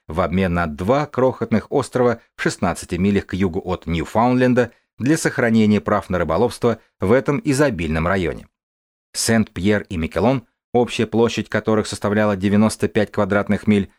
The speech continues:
стали последними французскими территориями в Северной Америке. В настоящее время эти острова,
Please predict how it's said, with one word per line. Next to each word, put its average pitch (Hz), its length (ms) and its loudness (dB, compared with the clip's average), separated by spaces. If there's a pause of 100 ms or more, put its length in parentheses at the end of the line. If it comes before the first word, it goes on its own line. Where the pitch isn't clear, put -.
(220)
стали 180 300 2
последними 104 640 0
французскими 92 640 -2
территориями 117 640 2
в - 80 -4
Северной 85 400 0
Америке. 78 460 -4 (580)
В 92 40 0
настоящее 92 540 0
время 90 300 0
эти 90 220 -6
острова, 92 480 -2